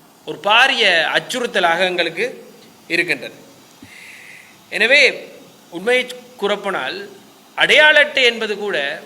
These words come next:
உலகத்திலே வெறும் நூறு நாடுகள் மட்டும்தான் பயன்படுத்த, பயன்படுத்துகின்றன. அடையாளத்தை உறுதிப்படுத்துவதற்கு வாகன அனுமதி பத்திரம், ஏனைய, அஹ், அடையாள அட்டைகள்,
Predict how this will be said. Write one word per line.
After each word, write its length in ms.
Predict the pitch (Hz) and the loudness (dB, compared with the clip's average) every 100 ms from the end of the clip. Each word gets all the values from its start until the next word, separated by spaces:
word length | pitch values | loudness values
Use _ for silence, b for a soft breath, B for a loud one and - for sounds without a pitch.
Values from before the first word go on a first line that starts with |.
| - | -12
உலகத்திலே 580 | 160 214 226 214 165 160 | -4 -2 -2 -4 -6 -4
வெறும் 300 | 190 226 165 | -6 -6 -8
நூறு 300 | 214 285 285 | -10 -8 -4
நாடுகள் 360 | 226 214 202 | -4 -2 -6
மட்டும்தான் 520 | 185 175 202 202 233 | -6 -8 -8 -8 -8
பயன்படுத்த, 580 | 180 175 170 165 165 165 - - | -6 -6 -6 -10 -10 -14 -14 -8
பயன்படுத்துகின்றன. 720 | 185 196 190 185 190 190 - - - - _ _ B B B - | -6 -6 -6 -8 -10 -12 -16 -20 -20 -20 _ _ B B B 0
அடையாளத்தை 520 | 165 226 247 254 226 | 4 6 4 0 -4
உறுதிப்படுத்துவதற்கு 1120 | 202 202 196 180 175 165 165 165 190 202 - - - - - | -4 -6 -4 -6 -6 -6 -8 -8 -10 -10 -12 -18 -20 -20 -16
வாகன 400 | 135 156 170 190 | -4 -2 0 0
அனுமதி 300 | 170 165 160 | -2 -4 -10
பத்திரம், 520 | 160 156 - 170 180 - - - B B B - | -12 -14 -12 -14 -16 -20 -20 -20 B B B -6
ஏனைய, 640 | 190 214 208 202 185 202 - B B B B - | -2 0 2 2 0 -6 -16 B B B B -10
அஹ், 240 | 143 143 | -6 -2
அடையாள 380 | 143 143 196 180 165 156 147 139 - | -2 0 2 2 2 0 -2 -8 -10
அட்டைகள், 680 | 147 - 196 165 170 180 | -12 -6 -4 -4 -6 -10